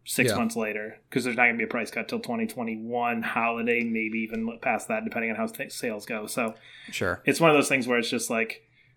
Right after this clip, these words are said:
Speaker 1: I can sit here and try and, like, 'cause that's what I did with an Xbox One. It's like, "Oh, I'll wait for a price cut." And then it's like, I think I waited two years and I saved, like, seventy bucks off launch price. So it's like, well,
Speaker 2: Sure. That's good.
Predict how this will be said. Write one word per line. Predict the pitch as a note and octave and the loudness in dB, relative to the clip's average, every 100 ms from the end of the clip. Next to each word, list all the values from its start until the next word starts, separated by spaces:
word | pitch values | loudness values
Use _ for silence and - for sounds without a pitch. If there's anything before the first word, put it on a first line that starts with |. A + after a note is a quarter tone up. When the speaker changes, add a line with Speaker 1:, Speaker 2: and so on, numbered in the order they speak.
| _ _ _ _ _ | _ _ _ _ _
Speaker 1:
I | C3 | 2
can | C#3 B2 | 2 2
sit | C3+ C#3 | 2 2
here | C#3 | 4
and | B2+ A#2+ | 4 4
try | C3 B2 | 4 4
and, | B2 B2 | 4 2
like, | A2+ A2+ - - | 0 0 -6 0
'cause | C#3 | 4
that's | C#3+ | 6
what | C#3 | 6
I | |
did | B2+ | 4
with | A#2 | 2
an | |
Xbox | A#2 A2+ A2+ - | 0 -2 -6 -6
One. | E3 | -8
It's | |
like, | D3+ | 2
"Oh, | G#3+ | 6
I'll | G3+ | 8
wait | D3 | 6
for | C3+ | 2
a | A2 | -2
price | B2 A2+ | 0 0
cut." | - | 0
And | A2+ | 0
then | A2+ | -2
it's | A2+ | -2
like, | A2+ - - - | -4 -6 -10 -6
I | |
think | B2 A#2+ | 2 2
I | |
waited | A2+ A#2+ A2+ | 4 2 0
two | - B2 | 0 0
years | A#2 A2+ A2 | 2 0 -4
and | |
I | A2 | -4
saved, | A#2 A2 | -2 -2
like, | A2 A#2 | -4 -6
seventy | - - A2+ A2+ A2+ | -8 0 0 2 -6
bucks | A2 G2+ - | -4 -6 -4
off | A2+ G#2 | -6 -6
launch | G#2 G#2 - | -10 -10 -14
price. | D2+ - - | -14 -12 -8
So | B2 | -8
it's | G#2+ | -6
like, | A2+ A2+ | -6 -2
well, | B2 B2 | 0 0
Speaker 2:
Sure. | A#2+ - A2 G#2 G#2 - | 0 -2 -2 -2 -6 -8
That's | C3 | -8
good. | - | -8